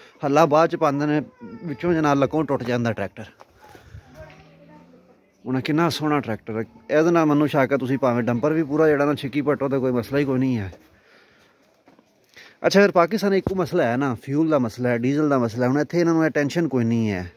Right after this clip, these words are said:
ਕਿ ਇੰਜਨ ਦੀ ਕਪੈਸਿਟੀ ਕਿੰਨੀ ਹੈ, ਖਾਂਦਾ ਕਿੰਨਾ ਹੈ। ਵਾਲਟਰਾ ਹੈ, ਇਹਨੂੰ ਤੁਸੀਂ ਨੈੱਟ 'ਤੇ ਚੈੱਕ ਕਰੋ, ਵਾਲਟਰਾ, ਠੀਕ ਹੈ ਜੀ।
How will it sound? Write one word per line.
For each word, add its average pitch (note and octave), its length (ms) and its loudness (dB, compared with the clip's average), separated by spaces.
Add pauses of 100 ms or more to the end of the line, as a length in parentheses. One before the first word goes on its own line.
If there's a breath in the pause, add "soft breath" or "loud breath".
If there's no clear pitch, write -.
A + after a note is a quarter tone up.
(480 loud breath)
ਕਿ C#3 160 2
ਇੰਜਨ C#3+ 280 2
ਦੀ C3+ 100 0
ਕਪੈਸਿਟੀ C3+ 480 -4
ਕਿੰਨੀ B2+ 400 -2
ਹੈ, B2 140 0
ਖਾਂਦਾ C3+ 380 -2
ਕਿੰਨਾ B2+ 220 -2
ਹੈ। B2+ 100 -2
ਵਾਲਟਰਾ B2 480 -2
ਹੈ, - 60 -6
ਇਹਨੂੰ C#3 160 -6
ਤੁਸੀਂ - 160 -10
ਨੈੱਟ A#2 200 -4
'ਤੇ C3+ 140 -8
ਚੈੱਕ A#2+ 240 -6
ਕਰੋ, A#2+ 280 -4
ਵਾਲਟਰਾ, G#2+ 460 -4
ਠੀਕ A2 220 -8
ਹੈ C3+ 40 -4
ਜੀ। B2+ 100 -12